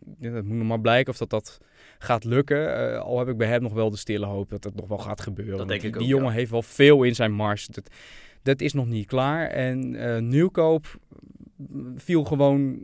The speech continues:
Speaker 1: voor mij echt tegen, omdat ik hem veel aan het werk heb gezien, ook vooral in de Europa League bij Union. Ehm,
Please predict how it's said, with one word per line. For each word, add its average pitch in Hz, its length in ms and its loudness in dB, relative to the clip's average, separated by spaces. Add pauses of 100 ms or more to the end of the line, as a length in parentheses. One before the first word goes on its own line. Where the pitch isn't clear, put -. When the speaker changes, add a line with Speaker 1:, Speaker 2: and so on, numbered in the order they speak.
(200)
Speaker 1:
voor 135 240 -4
mij 131 280 2
echt 131 240 -4
tegen, 156 360 2
omdat 135 320 -4
ik 143 100 -10
hem 123 240 -4
veel 143 540 -2
aan 127 120 -2
het 120 100 -4
werk 135 220 2
heb 139 120 -10
gezien, 123 300 -6
ook 127 120 -4
vooral 120 280 -4
in 120 80 -2
de 120 80 -4
Europa 135 400 2
League 117 240 -4
bij 110 200 -2
Union. 117 520 -4 (580)
Ehm, 110 640 0